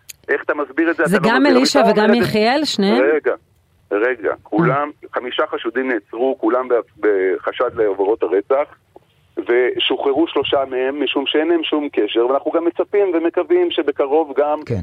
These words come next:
Speaker 1: שני החשודים
Speaker 2: אז
Speaker 1: האחרים
Speaker 2: למה
Speaker 1: ישוחררו.
Speaker 2: האריכו?
Speaker 3: רגע, אני
Speaker 2: סליחה, אז
Speaker 1: השאלה
Speaker 2: למה האריכו? למה
Speaker 1: השאלה
Speaker 2: השופטים התרשמו שיש להאריך את ה-, את המעצר עד
Speaker 1: גם
Speaker 2: יום
Speaker 1: את זה
Speaker 2: רביעי?
Speaker 1: אני יכול להסביר לך, אבל אם, באמת, תיתנו לי לסיים כמה משפטים,
Speaker 2: אוקיי,
Speaker 1: זה חשוב.
Speaker 2: ניתן לך,
Speaker 1: את
Speaker 2: זה
Speaker 1: הנרטיב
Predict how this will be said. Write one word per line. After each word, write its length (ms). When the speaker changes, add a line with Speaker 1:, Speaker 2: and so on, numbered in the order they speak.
Speaker 1:
שני 240
החשודים 500
Speaker 2:
אז 160
Speaker 1:
האחרים 80
Speaker 2:
למה 40
Speaker 1:
ישוחררו. 60
Speaker 2:
האריכו? 200
Speaker 3:
רגע, 100
אני 100
Speaker 2:
סליחה, 360
אז 180
Speaker 1:
השאלה 140
Speaker 2:
למה 100
האריכו? 440
למה 200
Speaker 1:
השאלה 180
Speaker 2:
השופטים 440
התרשמו 460
שיש 300
להאריך 440
את 120
ה-, 180
את 100
המעצר 500
עד 200
Speaker 1:
גם 60
Speaker 2:
יום 80
Speaker 1:
את 40
זה 80
Speaker 2:
רביעי? 120
Speaker 1:
אני 60
יכול 180
להסביר 340
לך, 80
אבל 200
אם, 100
באמת, 320
תיתנו 200
לי 100
לסיים 320
כמה 200
משפטים, 260
Speaker 2:
אוקיי, 160
Speaker 1:
זה 60
חשוב. 280
Speaker 2:
ניתן 300
לך, 40
Speaker 1:
את 60
Speaker 2:
זה 80
Speaker 1:
הנרטיב 180